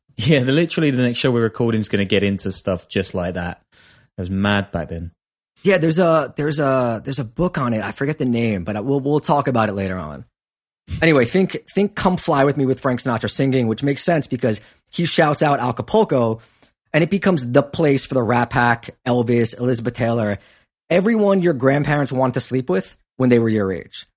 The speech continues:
Speaker 2: The
Speaker 1: <laughs>
Speaker 2: Kennedys honeymoon there, which shout out to Grandpa Kennedy, one of the most successful organized criminals of all time. In nineteen sixty-three,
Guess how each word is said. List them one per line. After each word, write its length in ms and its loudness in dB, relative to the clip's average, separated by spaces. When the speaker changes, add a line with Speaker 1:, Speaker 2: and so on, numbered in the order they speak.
Speaker 2:
The 60 -4
Speaker 1:
<laughs> 60 -4
Speaker 2:
Kennedys 480 2
honeymoon 420 0
there, 240 2
which 140 0
shout 260 0
out 100 0
to 60 -4
Grandpa 320 0
Kennedy, 480 0
one 160 4
of 40 4
the 40 4
most 200 2
successful 500 0
organized 400 0
criminals 340 0
of 80 2
all 100 0
time. 480 2
In 140 2
nineteen 360 2
sixty-three, 760 -2